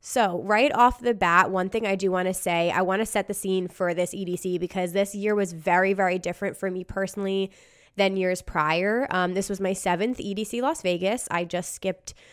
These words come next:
twenty twenty and twenty twenty-one, obviously because of the pandemic.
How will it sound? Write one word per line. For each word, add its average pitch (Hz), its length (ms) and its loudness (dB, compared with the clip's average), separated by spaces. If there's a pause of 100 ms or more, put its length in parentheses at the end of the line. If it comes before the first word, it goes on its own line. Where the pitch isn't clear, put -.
(180)
twenty 180 260 -4
twenty 277 380 4
and 233 80 -2
twenty 175 180 -4
twenty-one, 208 520 2
obviously 185 360 0
because 180 240 -6
of 165 60 -10
the 165 80 -6
pandemic. 202 600 -4